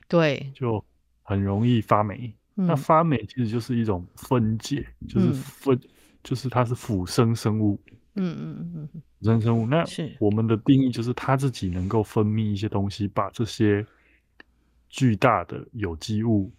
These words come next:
Speaker 2: 拆开。
Speaker 1: 嗯。哦，OK。
Speaker 2: 但
Speaker 1: 嗯哼。
Speaker 2: 以前觉得这些所谓的腐生植物
Speaker 1: 嗯。
Speaker 2: 是在做这样的事情。
Speaker 1: 嗯，嗯，嗯，嗯，哦。
Speaker 2: 但新的科学发现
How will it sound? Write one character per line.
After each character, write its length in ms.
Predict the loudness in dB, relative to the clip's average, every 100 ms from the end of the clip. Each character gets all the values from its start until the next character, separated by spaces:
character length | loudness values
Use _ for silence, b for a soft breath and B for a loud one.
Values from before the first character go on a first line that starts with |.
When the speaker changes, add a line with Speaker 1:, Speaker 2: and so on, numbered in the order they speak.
| _ _ -4
Speaker 2:
拆 340 | 0 2 2
开。 260 | 0 -4 -4
Speaker 1:
嗯。 100 | -6 _ _ -6
哦， 400 | -4 -2 -4 -6
OK。 480 | -8 -10 -8 -8 -10 -14 _ _ _ _ _ _ 2
Speaker 2:
但 220 | 4 4
Speaker 1:
嗯 80 | 2
哼。 300 | -4 -6 -10 _ _ _ _ _ _ _ _
Speaker 2:
以 220 | 2 2
前 360 | 2 2 4 4
觉 180 | 4 4
得 100 | 4
这 140 | 0
些 160 | -2 -2
所 180 | 0
谓 60 | -2
的 100 | 0
腐 400 | -4 -4 -2 -2
生 360 | -2 2 4 2
植 300 | -2 -4 0
物 320 | 4 4 4 0
Speaker 1:
嗯。 240 | 0 2
Speaker 2:
是 480 | 0 0 2 2 -2 -10 _ _
在 200 | 0 0
做 240 | 2 2
这 140 | 2 0
样 100 | 0
的 80 | -6
事 180 | -6
情。 220 | -6 -6 -14 -4 2
Speaker 1:
嗯， 200 | 2 2
嗯， 160 | -6 -6
嗯， 460 | -6 -4 -6 -6 -8
嗯， 100 | -6
哦。 240 | -4 -2 0
Speaker 2:
但 300 | 0 0 -6 -12 _ _ _ _ _ _ -8
新 400 | -6 2 4 6
的 100 | 4
科 240 | 4 4
学 260 | 4 2 0
发 240 | 2 2
现 320 | 2 0 0